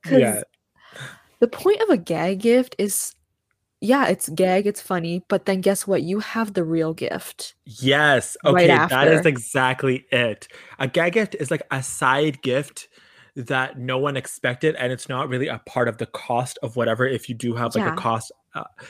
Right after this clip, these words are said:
Speaker 2: it's, it's something that you wanna do on your own will for a funny reason.
Speaker 1: Exactly.
Speaker 2: It's not the main gift.
Speaker 1: Exactly. I was really mad. I was like, "Seriously? Seriously?" 'Cause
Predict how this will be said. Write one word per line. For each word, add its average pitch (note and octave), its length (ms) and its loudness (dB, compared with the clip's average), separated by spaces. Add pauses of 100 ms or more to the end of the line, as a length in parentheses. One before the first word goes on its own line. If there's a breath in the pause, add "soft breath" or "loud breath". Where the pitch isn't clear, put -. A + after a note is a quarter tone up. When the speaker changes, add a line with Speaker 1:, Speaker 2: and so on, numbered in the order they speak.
(120)
Speaker 2:
it's, C#3 260 0
it's D3+ 160 0
something G3 280 2
that F3 120 0
you D#3+ 80 0
wanna C#3 180 0
do C#3 180 -4
on B2+ 100 -4
your A#2+ 180 -4
own B2 220 0
will A#2+ 220 2
for A#2 160 -4
a G#2+ 40 -4
funny A#2+ 380 -2
reason. D#3 340 -2
Speaker 1:
Exactly. - 0 -
Speaker 2:
It's E3+ 200 -8
not C3 340 0
the A#2+ 80 0
main A2+ 320 -2
gift. - 540 -6 (880 soft breath)
Speaker 1:
Exactly. D#3+ 720 -4 (280)
I F#3+ 600 2
was E3+ 180 -2
really E3 260 0
mad. D3+ 340 -4
I - 180 0
was G3 200 -4
like, A#3 360 2 (1080)
"Seriously? G#3+ 920 0 (920)
Seriously?" E3 760 0
'Cause A3+ 200 -2